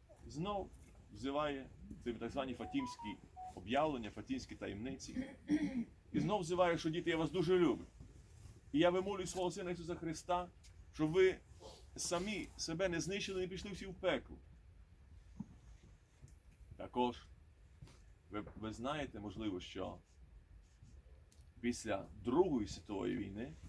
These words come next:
в шістдесятих роках, була так звана Карибська криза, коли люди були вже готові знищити один одного ядерними ракетами. Так є зараз, до речі. То щось зараз є цей момент, знову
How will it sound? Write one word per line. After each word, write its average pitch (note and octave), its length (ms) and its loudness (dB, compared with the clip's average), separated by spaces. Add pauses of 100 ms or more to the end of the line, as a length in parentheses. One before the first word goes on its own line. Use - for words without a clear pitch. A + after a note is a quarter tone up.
(1900)
в - 60 -16
шістдесятих B2+ 720 0
роках, A2 400 -2 (640)
була A#2 160 -2
так A#2+ 100 -2
звана B2+ 240 0
Карибська A#2+ 360 -2
криза, B2+ 380 -2 (640)
коли A2+ 200 -2
люди C#3+ 200 4
були C#3 160 4
вже B2+ 120 0
готові B2 340 0
знищити D3 420 -4
один C3 200 -2
одного C#3 320 -2
ядерними B2 540 0
ракетами. B2 400 0
Так G#3+ 220 0
є G3+ 80 -4
зараз, A#2 320 2
до F2+ 100 -8
речі. - 240 -12 (560)
То E3+ 80 -10
щось - 280 -10
зараз D3+ 260 2
є C#3 60 -6
цей C#3 140 -4
момент, A#2+ 260 -2
знову G2+ 260 2